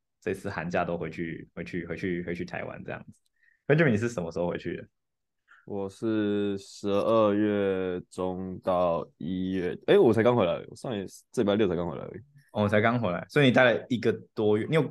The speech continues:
Speaker 1: 你有过到年吗？
Speaker 2: 呃，我除夕夜晚上
Speaker 1: 哦，你除夕夜晚上回来，
Speaker 2: 回来。
Speaker 1: 那你至少有前一天先吃个年夜饭吧？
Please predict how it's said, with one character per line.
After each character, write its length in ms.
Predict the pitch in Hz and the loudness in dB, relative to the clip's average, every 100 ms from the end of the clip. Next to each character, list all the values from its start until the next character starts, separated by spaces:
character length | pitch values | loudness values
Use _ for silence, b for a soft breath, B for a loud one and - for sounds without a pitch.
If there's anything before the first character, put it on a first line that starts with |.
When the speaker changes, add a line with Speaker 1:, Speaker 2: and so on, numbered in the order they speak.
| - | 0
Speaker 1:
你 60 | |
有 60 | 196 | 2
过 120 | 185 | 4
到 100 | 170 | 4
年 160 | 135 92 | 4 0
吗？ 240 | 101 120 - _ _ _ _ _ _ - | -4 -8 -16 _ _ _ _ _ _ -2
Speaker 2:
呃， 280 | 101 95 95 | 2 4 6
我 340 | 95 95 90 _ _ _ | 6 4 2 _ _ _
除 160 | - 120 | 2 4
夕 460 | 120 143 160 160 170 | 6 8 10 10 10
夜 240 | 185 156 | 8 8
晚 320 | 139 113 113 | 6 4 0
上 340 | 113 160 139 131 | -2 2 2 4
Speaker 1:
哦， 100 | 170 | 6
你 60 | 151 | 8
除 160 | 170 | 6
夕 100 | 180 | 8
夜 100 | 208 | 6
晚 140 | 190 147 | 8 8
上 100 | 160 | 8
回 80 | 123 | 8
来， 160 | 107 | 6
Speaker 2:
回 60 | 101 | 4
来。 60 | - | 2
Speaker 1:
那 160 | 196 165 | 0 2
你 100 | 139 | 0
至 140 | 202 | 2
少 160 | 143 117 | 4 4
有 100 | 110 | 2
前 220 | - 123 | -2 -2
一 40 | |
天 240 | 131 131 127 | -2 -4 -6
先 260 | - 135 | -2 -2
吃 180 | 131 139 | 0 2
个 100 | 123 | 2
年 100 | 104 | 2
夜 160 | 113 110 | 0 0
饭 220 | 110 | -2
吧？ 100 | 90 | -4